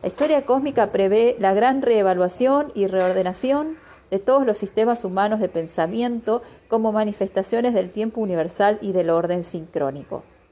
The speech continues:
Hasta antes de la manifestación de la historia cósmica, los seres humanos que se involucraban en la búsqueda de la verdad solo tenían un número determinado de sistemas de pensamiento a su disposición.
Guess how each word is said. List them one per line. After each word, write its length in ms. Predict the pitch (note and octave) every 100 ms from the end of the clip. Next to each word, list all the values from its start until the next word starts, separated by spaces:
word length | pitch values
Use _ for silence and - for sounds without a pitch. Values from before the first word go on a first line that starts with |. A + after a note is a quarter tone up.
| _ _ _ _ -
Hasta 340 | - - G3 -
antes 400 | D4 E4 D4 B3
de 100 | G3+
la 120 | F3+
manifestación 840 | F3 F3 F3 F3+ - F3 A3 A#3+
de 80 | A#3
la 60 | F3
historia 440 | F3 G3+ G3+ F#3
cósmica, 560 | A3+ G#3+ F#3 F3 F#3 G3 - - -
los 140 | F#3+
seres 340 | F#3+ D4 C#4+ A#3
humanos 360 | A3 A#3 A#3+
que 120 | A#3+
se 140 | F#3 F#3
involucraban 920 | F#3 F#3 F#3 F3+ B3+ C#4+ G3 E3+ E3
en 120 | F#3 E3+
la 100 | E3
búsqueda 400 | G#3+ A3 A3+ G3+
de 100 | F#3
la 120 | E3+
verdad 460 | E3+ G3+ F3+ E3+ F3 - - -
solo 260 | - D#4+ E4
tenían 360 | C4 A#3+ B3+
un 140 | A3+ A3+
número 280 | B3+ C#4+ B3
determinado 840 | G#3 G3+ F3+ F#3+ A3 A3+ G3+ G#3
de 120 | G#3 G3
sistemas 520 | G#3+ G#3 B3 A#3+ B3+
de 100 | A3
pensamiento 920 | G3 F#3 F#3 F3 G#3+ A3+ G3 F#3+ G3+
a 120 | G#3
su 200 | G3+ -
disposición. 720 | G3 F#3+ F3+ E3+ D#3+ - D3